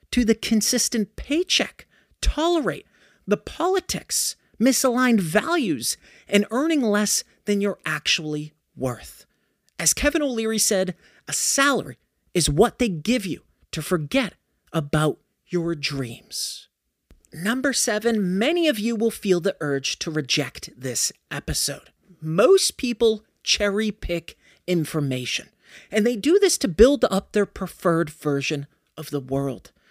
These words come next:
They'd rather trade growth for comfort, but comfort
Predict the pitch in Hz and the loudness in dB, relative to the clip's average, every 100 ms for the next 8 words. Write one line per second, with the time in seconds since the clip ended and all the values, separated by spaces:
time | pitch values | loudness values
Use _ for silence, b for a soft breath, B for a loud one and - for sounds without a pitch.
0 | b - 185 202 208 220 208 - 226 170 | b 2 4 4 4 2 2 0 0 0
1 | 170 233 233 - - 180 - - 254 320 | 0 0 0 -4 -6 -6 -6 -6 -4 -6
2 | - - - _ _ _ _ 190 - - | -6 -10 -10 _ _ _ _ -6 -6 -6
3 | 320 349 - - | -4 -4 -6 -8